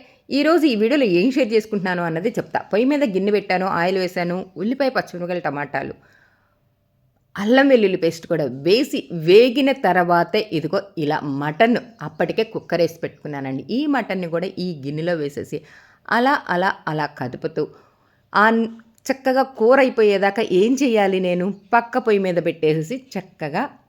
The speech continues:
ఉడికించుకోవాలి. ఈలోపుగా నేనేం చేయాలి అన్నది తెలిసిందే కదా? వేరే కూరకి ఉల్లిపాయలు, పచ్చిమిరపకాయలు, టమాటాలు అన్నీ కట్ చేసుకొని రెడీగా పెట్టుకున్నాను. పొయ్యి మీద బాండీ పెట్టేసాను. ఈ బాండీ చూస్తే మీకు అర్థమవుతుంది కదా,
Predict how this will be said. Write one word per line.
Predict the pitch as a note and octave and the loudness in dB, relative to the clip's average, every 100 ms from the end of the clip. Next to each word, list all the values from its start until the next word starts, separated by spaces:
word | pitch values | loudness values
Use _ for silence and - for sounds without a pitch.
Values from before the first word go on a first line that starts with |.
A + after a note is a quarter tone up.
| _ | _
ఉడికించుకోవాలి. | G3 G3 - - C#3 C3 C3 - | -4 -4 -8 -8 -8 -8 -10 -6
ఈలోపుగా | A3+ C4+ C#4+ C#4 C#4 | -2 2 0 0 -2
నేనేం | A#3 F#3+ F3+ G#3+ A#3 | 0 0 -2 -2 -2
చేయాలి | A3 G3+ F#3+ G3+ G3+ _ _ _ _ _ _ - | -2 -2 -4 -6 -10 _ _ _ _ _ _ -4
అన్నది | E3 E3 D3+ D3+ | -2 -2 -6 -4
తెలిసిందే | G#3+ B3 C#4+ D4 | -4 -4 -2 -2
కదా? | C#4 C#4 C#4+ - _ _ _ _ _ _ | -2 -4 -6 -12 _ _ _ _ _ _
వేరే | - A3+ D4+ D#4+ | 4 6 6 4
కూరకి | G#3+ F3+ E3+ F3 E3+ | 2 0 0 -4 -2
ఉల్లిపాయలు, | G#3+ G3 F3+ E3+ E3+ | -2 0 0 0 0
పచ్చిమిరపకాయలు, | E3+ - F3 E3 E3 | -2 -4 -4 -2 -2
టమాటాలు | E3 F3 E3+ E3 E3+ | 0 -2 0 0 2
అన్నీ | A3 C4+ D#4+ F4 F#4+ | 2 2 0 0 0
కట్ | C#4+ G3 F#3+ | 0 0 -2
చేసుకొని | F#3+ F#3 | -2 -4
రెడీగా | D#3 D#3 E3+ F3+ | -2 0 0 -2
పెట్టుకున్నాను. | E3 F3 F3+ G3+ | -2 -4 -4 -4
పొయ్యి | G3+ A3 A#3 | 0 2 4
మీద | B3 | 4
బాండీ | C#4 D#3+ C#3 C#3+ D3+ | 2 2 2 2 0
పెట్టేసాను. | C#3+ - C#3+ E3 | -4 -6 -4 -4
ఈ | D#3 | -2
బాండీ | D3 E3+ A3+ | 2 2 2
చూస్తే | A#3 A3+ A#3 | 0 -2 -4
మీకు | A3 F3 | 0 0
అర్థమవుతుంది | E3+ A3 B3 A#3 A3+ | 0 0 0 0 -2
కదా, | A#3 | -4